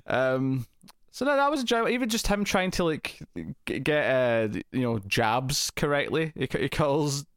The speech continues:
uh, Geordi a, a lu-, a lumphead, I think he calls him. Um,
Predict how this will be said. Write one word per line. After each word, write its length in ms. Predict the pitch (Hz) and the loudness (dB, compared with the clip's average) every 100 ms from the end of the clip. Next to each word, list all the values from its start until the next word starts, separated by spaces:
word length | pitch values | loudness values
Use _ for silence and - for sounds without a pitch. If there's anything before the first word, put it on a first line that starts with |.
| _ - 151 - - | _ -14 -14 -14 -6
uh, 440 | 117 123 117 113 104 - | 0 2 2 0 -2 -4
Geordi 460 | 120 120 117 117 120 | -2 0 0 0 0
a, 300 | 110 104 78 | 2 2 0
a 20 | |
lu-, 200 | 104 110 - - | 0 0 -2 0
a 80 | |
lumphead, 600 | 101 113 - 170 180 190 - | 0 0 0 0 0 -4 -4
I 60 | |
think 120 | 175 180 | -2 -2
he 40 | |
calls 240 | 185 175 190 | -2 0 -2
him. 120 | 196 _ - - 127 | -4 _ -20 -18 -8
Um, 460 | - 123 120 120 | -2 0 0 -2